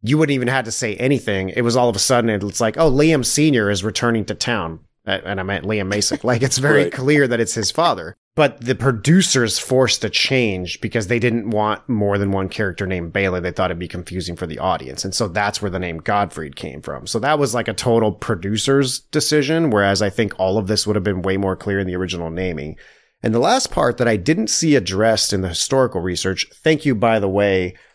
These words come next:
Speaker 1: to, uh, Alistair Pitts, uh, our friend Dave, and Ben Curley. They, all three of them put in a ton of research on this, and I apologize in advance for all the stuff that I don't get to, but it was a lot,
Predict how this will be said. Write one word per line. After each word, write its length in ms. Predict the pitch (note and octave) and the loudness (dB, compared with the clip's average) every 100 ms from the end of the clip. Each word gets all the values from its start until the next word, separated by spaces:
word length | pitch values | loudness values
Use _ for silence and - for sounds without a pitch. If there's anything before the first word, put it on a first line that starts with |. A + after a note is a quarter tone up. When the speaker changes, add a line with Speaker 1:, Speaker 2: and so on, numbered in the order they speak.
| _ | _
Speaker 1:
to, 460 | - A2+ G#2 G2+ G2+ | -2 2 2 2 2
uh, 280 | G#2+ G2 F2 | 2 2 0
Alistair 400 | G2+ A2+ - G#2 | 0 0 0 -2
Pitts, 680 | F#2 B2 C3 B2 - - - - - | -2 2 2 2 -2 0 -4 -4 -2
uh, 20 | F#2+ F#2 F2 | 0 0 -2
our 120 | G2 | -4
friend 300 | - G2+ F2+ | -2 -4 0
Dave, 540 | B2+ C3 B2+ B2 A#2 - | 2 4 4 2 -2 -6
and 280 | A#2 G#2 F#2 | -2 -2 0
Ben 220 | A2+ G#2 | 0 -2
Curley. 480 | - A2 G2+ F#2+ F#2 | -4 -2 -2 -2 -4
They, 240 | F#2 F#2 | -4 -4
all 220 | - A2+ | -2 -2
three 220 | A2+ A2+ A2+ | 0 0 0
of 60 | |
them 160 | G#2 G2 | 0 -2
put 200 | G#2 G#2 | -2 -2
in 120 | G2 | -2
a 60 | F2 | -6
ton 260 | - A2 | -6 -4
of 80 | G2+ | -4
research 380 | F#2+ F#2 G#2+ G#2 | -4 -4 -4 -2
on 140 | A2 | -2
this, 320 | A2 A#2 A#2+ - - _ _ | 0 2 0 -4 -14 _ _
and 320 | A2+ A2 G2+ - _ _ _ - | -4 -4 -4 -10 _ _ _ -4
I 80 | A2 | -2
apologize 440 | A2 A2+ A2+ G#2+ | 2 2 2 0
in 100 | G#2 | -2
advance 360 | E2+ F#2+ F#2+ - | -2 -4 -4 -2
for 140 | G2+ | -2
all 80 | F#2 | -2
the 60 | |
stuff 280 | F#2 G#2 F#2+ | -2 -2 -2
that 120 | - F#2+ | -2 -2
I 100 | F2 | -2
don't 420 | E2 F#2+ A#2+ - | -4 -4 -4 -2
get 200 | D#3+ D#3+ | -4 -2
to, 340 | F#3+ F#3+ F#3+ - _ - | -2 -2 -2 -10 _ -2
but 100 | A#2+ | 0
it 100 | A#2 | 2
was 120 | C#3 | 0
a 60 | |
lot, 340 | E3 B2+ B2+ | 2 2 2